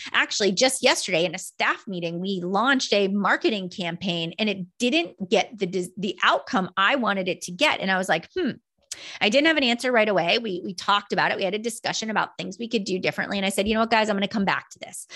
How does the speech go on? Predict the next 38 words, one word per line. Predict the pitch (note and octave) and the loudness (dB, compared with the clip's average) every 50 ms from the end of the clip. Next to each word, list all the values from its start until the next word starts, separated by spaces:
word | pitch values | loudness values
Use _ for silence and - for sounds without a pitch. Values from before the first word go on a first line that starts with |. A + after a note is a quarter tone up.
| - - - - - - | -14 -12 -12 -10 -2 2
I'm | F#3 | 4
gonna | G#3 A3 G#3+ | 6 6 6
circle | - A3+ A3 A#3+ | 6 6 6 6
back | B3 C4+ C#4 C#4 - | 6 6 6 4 4
around. | D4+ C4+ A3 G#3 G#3 | 4 6 6 8 6
I'm | G3+ G3+ | 6 4
gonna | G#3 G#3 G#3+ | 4 2 2
think | G#3+ B3+ B3+ A#3+ B3 | 4 4 4 4 4
about | G3 F3+ D#3+ E3 - | 4 4 4 4 2
this. | - D#3+ F#3 - - | -2 -2 -2 -2 -2
And | G#3 G3 | -2 -2
then | F#3+ F#3 F3 | 0 0 0
I'm | F#3 F#3 G3 | 0 -2 0
gonna, | F#3+ G3 G3+ G3 F#3+ F#3 F3+ - - | -2 0 0 0 0 0 -2 -4 -6
I'm | F#3+ F#3+ | -6 -4
gonna | F#3+ F#3 F#3 F#3 F3+ F3+ _ - | -2 -2 -2 -2 -4 -6 _ -4
decide, | - G3+ F#3+ - - B3+ F#3+ D#3 D3 E3 G#3 A#3 C4 - - - - - - | -4 -2 -2 4 6 6 6 6 6 2 2 2 0 -4 -10 -18 -10 0 2
right, | G3 G#3 G3+ - | 4 4 4 2
what, | G#3+ F#3+ A3 A3 A3 - | 2 2 2 2 2 -2
what, | - G#3+ G3+ G#3 - - _ _ - | -8 -2 -2 -2 -2 -4 _ _ -12
what | - G3 A3 B3+ C#4 C#4 | -8 -4 -2 -2 -2 -2
new | D4 C#4 C4+ A#3+ | -2 0 0 0
approach | A3+ - - A3 G#3 F3+ - - | -2 -2 -4 -4 -4 -4 -4 -6
that | - - - | -8 -6 -6
we're | D#3+ D3 | -6 -6
gonna | D#3+ D#3 - | -6 -8 -8
take." | E3 - G3 - - - | -4 -4 -4 -4 -6 -8
And | - F#3+ G3 | -6 -4 0
so | - G#3 F3+ F3+ F#3 | 4 6 6 6 6
I | - - F3 F3+ | 4 4 2 2
was | F3 F#3 F3+ - - | 2 0 -2 0 0
able | C4+ D4+ D4+ A#3+ A#3 G#3+ G#3 - - | 0 2 2 2 2 0 0 -2 -4
to | - F3 E3 E3 D#3+ D#3 - - | -4 -2 -2 -2 -4 -6 -6 -2
table | - - G3+ G3 F#3+ E3 | 0 2 2 2 2 2
that, | E3 E3 - | 0 0 0
and | - A3 | 0 0
I'm | G#3+ B3+ D#4+ | 0 2 2
gonna | G4 B4+ | 0 0